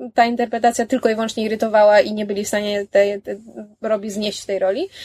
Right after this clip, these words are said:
Natomiast mi, mi się to podobało, Deadshot był, no Deadshot był, Will-, był Willem Smithem, Willa Smitha lubimy, więc jakby trudno było nad tym, em, tr-, trudno jakby było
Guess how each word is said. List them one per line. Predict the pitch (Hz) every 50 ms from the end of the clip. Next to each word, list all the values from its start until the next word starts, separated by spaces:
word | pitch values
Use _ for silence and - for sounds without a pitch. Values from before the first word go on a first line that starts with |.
| - - -
Natomiast | 330 453 466 440 -
mi, | 453 427 427 392
mi | 381 381
się | 392 392 392
to | 392 392
podobało, | - 311 330 294 277 294 294 294 302
Deadshot | 294 269 277 262 - - 294 262 247
był, | 247 254 247 247 240 247 247 - _ _ _ _ _ _
no | - 392
Deadshot | 466 466 403 453 403 392
był, | 381 370 370
Will-, | 359 359 311 -
był | 277 339 339 339 349
Willem | 349 339 320 339 320
Smithem, | 320 - - 330 269 233 233 226 226 233
Willa | 247 247 247 254
Smitha | - 262 247 - 247
lubimy, | 240 254 247 220 240 233 214 220 214
więc | 202 208 214 202
jakby | 208 202 202 202 208 202 208 208 - _ _ _ _ - - - - - - - _ _ _ _ _ _ _ _ _ _ _ _ _ _
trudno | - 277 254 233 247 240
było | 220 254 247 247
nad | 247 247 247 -
tym, | - 254 240 233 233 233 226
em, | 233 226 - - 226 226 226 226 226 226 226 233 226 _ _ _ _ _ _ _ _ _ _ _ _ _ _ _ _ _ _ _ _ _ _ _ _ _ _
tr-, | - 262 247 -
trudno | - - 269 240 247
jakby | 233 233 226 233 226
było | 214 214 214 214